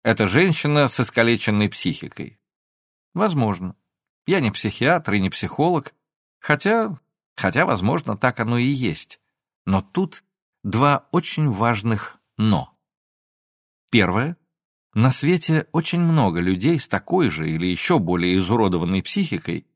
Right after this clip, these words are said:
которые ничего не могут предъявить миру, кроме своей патологии.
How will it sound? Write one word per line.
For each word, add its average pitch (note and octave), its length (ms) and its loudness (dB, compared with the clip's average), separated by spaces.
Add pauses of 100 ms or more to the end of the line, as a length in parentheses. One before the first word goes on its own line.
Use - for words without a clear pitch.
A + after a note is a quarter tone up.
(200)
которые D3+ 400 2
ничего D3+ 520 2
не F#3 100 0
могут C#3+ 340 0
предъявить A2 580 2
миру, D#3 300 2
кроме G#2 280 2
своей A2+ 340 2
патологии. F2 800 -2